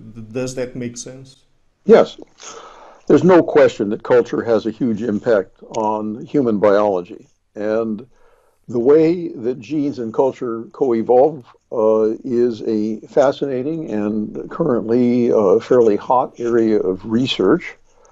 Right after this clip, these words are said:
Speaker 2: And the arrival of culture in the evolutionary process, which is most striking in humans and is foreshadowed in some other species, really took a quantum leap with the invention of language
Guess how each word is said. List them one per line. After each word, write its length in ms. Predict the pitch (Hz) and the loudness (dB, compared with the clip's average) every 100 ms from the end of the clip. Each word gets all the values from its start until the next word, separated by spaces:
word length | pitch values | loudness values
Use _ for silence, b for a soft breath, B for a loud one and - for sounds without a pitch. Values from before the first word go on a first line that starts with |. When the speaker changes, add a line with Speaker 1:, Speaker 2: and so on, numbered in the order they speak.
| b b b b b b b b - | b b b b b b b b 4
Speaker 2:
And 380 | 123 131 139 - _ - | 6 6 4 -4 _ -10
the 500 | 131 147 151 147 143 - - - - | 2 4 4 2 -2 -12 -20 -20 -6
arrival 800 | 135 123 151 196 143 98 85 - | -4 0 0 0 0 -2 -4 -10
of 300 | - 117 110 - | 0 0 0 -2
culture 500 | - 143 - - - _ _ - - - | 0 0 -2 -14 -16 _ _ -20 -20 -8
in 280 | 139 151 | -6 -4
the 120 | 143 131 | -4 -4
evolutionary 680 | 120 123 123 - 113 110 104 | -4 -4 -6 -6 -4 -2 -2
process, 720 | - 143 139 - 95 95 - | 0 0 0 -2 -2 -4 -6
which 260 | - 113 | -8 -6
is 100 | 123 | -8
most 440 | 113 160 160 - - | -2 -2 -2 -8 -16
striking 540 | - 139 139 127 110 | 0 2 2 -2 -8
in 140 | 98 | -8
humans 520 | 98 104 82 80 131 - | -8 -8 -8 -12 -14 -8
and 220 | 117 117 | -6 -4
is 580 | - 160 165 156 - - - _ _ _ _ - | 2 6 6 4 -2 -16 -20 _ _ _ _ -4
foreshadowed 760 | 160 127 113 160 151 110 117 | 2 2 2 4 4 2 -2
in 180 | 131 117 | -4 -10
some 160 | 110 107 | -6 -4
other 220 | 104 95 | -4 -6
species, 600 | - 127 113 - - - _ _ b b b b b b b _ - | -6 -4 -4 -6 -12 -14 _ _ b b b b b b b _ 2
really 400 | 147 220 208 170 | 6 8 6 6
took 180 | 165 | 4
a 80 | 156 | 2
quantum 400 | - 143 143 123 | 2 0 0 0
leap 280 | 113 123 110 | -2 -2 -2
with 120 | 117 | -6
the 140 | 135 120 | -6 -6
invention 400 | 107 123 117 113 | -2 0 0 -4
of 100 | 104 | -2
language 480 | 104 101 87 - | -2 -2 -6 -10